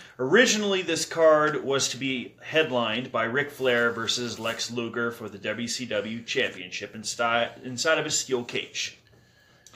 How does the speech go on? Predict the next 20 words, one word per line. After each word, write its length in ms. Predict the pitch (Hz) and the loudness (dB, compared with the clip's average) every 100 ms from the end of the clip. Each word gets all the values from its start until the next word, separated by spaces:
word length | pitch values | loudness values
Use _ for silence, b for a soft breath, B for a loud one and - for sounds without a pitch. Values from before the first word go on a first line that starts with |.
| B B B - | B B B -8
The 100 | 110 | 0
match 300 | 135 143 139 | 2 2 2
had 300 | 117 104 - | 2 0 -2
tons 380 | 139 180 196 | 0 0 4
of 180 | 196 180 | 4 6
marketing 680 | 160 147 143 135 131 160 190 - b b b b - | 4 4 4 0 -2 -4 -12 -18 b b b b -4
and 360 | 110 113 113 | -2 0 -2
was 120 | 113 | -6
promoted 460 | - 123 123 143 143 | -6 -2 0 2 2
on 160 | 127 120 | 2 2
W 240 | 113 117 | -2 -2
C 180 | - 113 | -4 -4
W 280 | 98 107 123 | -6 -6 2
television. 460 | 233 104 87 - - _ b b b b b - | 4 4 -2 -10 -16 _ b b b b b 0
Two 260 | 254 285 | 2 4
weeks 340 | 214 202 - - | 4 2 0 -4
before 440 | 170 147 135 127 | -4 0 4 4
the 80 | 123 | 2
show, 340 | - 117 98 | 0 0 -2
however, 600 | 90 85 82 82 101 120 | -6 -10 -10 -6 -6 -6